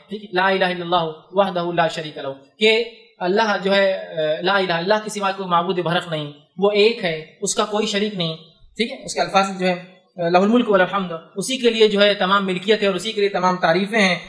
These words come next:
वहुवा अला कुल्लि शैइन कदीर, और वो तमाम चीज़ों पर कादिर है, ठीक है, ठीक है, ये उसका तर्जुमा है। जो शख्स इसको दस मरतबा पढ़ता है दिन में, आप सब फरमाते हैं उसका सवाब ऐसे है गोया उसने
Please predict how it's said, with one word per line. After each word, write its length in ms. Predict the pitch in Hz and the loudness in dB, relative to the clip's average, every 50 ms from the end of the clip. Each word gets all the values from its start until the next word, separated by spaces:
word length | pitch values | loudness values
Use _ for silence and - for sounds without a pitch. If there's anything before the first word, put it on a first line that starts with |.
| - - | -2 2
वहुवा 240 | 202 202 208 214 196 | 4 6 6 6 6
अला 120 | 185 185 | 4 2
कुल्लि 200 | 185 196 185 185 | -2 -4 -4 -6
शैइन 160 | 180 180 165 160 | -6 -6 -6 -6
कदीर, 380 | 165 160 160 156 156 - - - 196 | -4 -4 -2 -4 -4 -6 -4 0 2
और 100 | 196 202 | 4 4
वो 100 | 208 214 | 4 4
तमाम 320 | 214 202 190 196 208 196 | 4 4 2 2 2 0
चीज़ों 240 | 196 202 185 175 185 | -2 -6 -6 -6 -4
पर 140 | 185 202 196 | -2 -2 -2
कादिर 320 | - - 165 156 160 165 151 | 0 0 -2 -2 -2 -2 0
है, 120 | 156 156 151 131 - - - - 202 | 2 0 0 0 -4 -14 -12 -10 -10
ठीक 100 | - - | -10 -8
है, 160 | 196 165 160 - - - - - | -8 -8 -10 -10 -12 -10 -6 -6
ठीक 120 | 190 269 | -6 -6
है, 60 | 285 - - - _ - | -6 -12 -18 -18 _ 0
ये 120 | 175 233 | 2 2
उसका 200 | 233 - - 220 208 | 2 4 2 0 0
तर्जुमा 340 | 185 170 160 175 175 175 160 | 0 0 0 -2 -2 0 -2
है। 100 | 151 151 | 0 0
जो 120 | 208 247 | 0 0
शख्स 200 | 240 262 254 247 | 0 0 -2 -4
इसको 240 | 226 - - - 220 202 202 - - - - 180 175 156 | -8 -4 2 2 4 2 2 -2 -10 -20 -18 -8 -2 0
दस 200 | 254 277 277 269 | 0 2 2 2
मरतबा 360 | 254 240 247 247 214 208 190 | 2 2 2 2 2 2 2
पढ़ता 260 | 202 190 170 - 180 | 0 -2 -4 -2 -2
है 100 | 165 156 147 | -2 -2 -4
दिन 160 | 147 147 143 | -6 -8 -4
में, 340 | 151 170 214 262 - - - | -2 -2 -2 -2 -4 -6 -2
आप 140 | 202 190 196 | -2 0 0
सब 160 | 226 226 208 | -2 -2 -2
फरमाते 340 | 214 202 185 175 170 - 180 | 0 0 2 2 2 2 2
हैं 360 | 185 190 190 - - - - 254 | 2 0 0 -4 -10 -14 -8 -6
उसका 320 | 233 214 - - - 277 269 | -4 -4 -2 0 0 2 2
सवाब 380 | - - 220 208 220 226 214 | 2 2 2 4 4 4 2
ऐसे 260 | 214 196 - - 226 208 | 2 0 -2 -2 -4 -2
है 140 | 175 170 185 - - - - 196 185 | -2 -2 -2 -4 -10 -16 -14 -4 2
गोया 280 | 202 208 220 247 - 247 | 4 4 4 4 4 2
उसने 320 | 226 214 - 220 233 247 | 0 -2 -2 -2 -2 -2